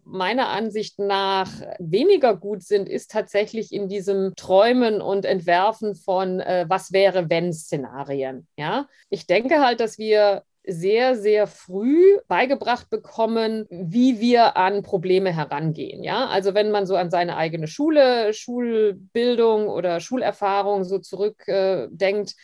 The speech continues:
dann ist es immer so, dass als Regelbrecher wird man immer bestraft und, äh, man bekommt Lachgesichter für die richtige Antwort oder eben Punkteabzug für die falsche Antwort. Ja?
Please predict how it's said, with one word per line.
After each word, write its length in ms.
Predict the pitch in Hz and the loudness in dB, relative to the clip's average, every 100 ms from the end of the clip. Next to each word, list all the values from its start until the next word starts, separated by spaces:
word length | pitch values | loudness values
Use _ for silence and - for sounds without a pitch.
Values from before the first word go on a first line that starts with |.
| - _ _ - | -20 _ _ -2
dann 140 | 196 | 0
ist 160 | 220 233 | 2 -2
es 100 | 196 | -4
immer 240 | 202 185 | -2 -2
so, 220 | 170 262 | 0 2
dass 180 | 247 202 | 2 0
als 260 | 175 175 175 | 0 -2 -2
Regelbrecher 600 | 233 254 - 208 208 180 | 0 0 0 -2 0 0
wird 160 | 190 | -2
man 180 | 185 180 | -4 -6
immer 160 | 180 165 | -4 -4
bestraft 720 | 156 - 143 156 285 359 - | -6 -10 -4 0 2 0 -4
und, 420 | 160 220 220 196 | -4 -2 -4 -2
äh, 360 | 214 202 196 190 | 4 6 6 6
man 200 | 185 190 | 0 -4
bekommt 460 | 180 208 214 202 | -4 0 0 0
Lachgesichter 720 | 180 170 - 214 180 202 - 196 | 0 -2 0 -4 -2 -4 -2 -2
für 160 | 202 | -2
die 100 | 185 | -4
richtige 520 | 180 196 - 165 - | -4 -4 -4 -4 -4
Antwort 580 | 175 247 - 214 208 214 | -2 -4 -2 0 0 -2
oder 220 | 180 180 | -4 -2
eben 200 | - 180 | -2 -4
Punkteabzug 680 | 175 208 196 - 160 - 175 | -6 -6 -4 -6 -6 -8 -12
für 80 | 180 | -8
die 80 | 160 | -10
falsche 420 | 160 123 139 - | -8 -6 -6 -10
Antwort. 500 | 120 120 - - - | -14 -18 -16 -16 -10
Ja? 220 | 156 196 | -8 -8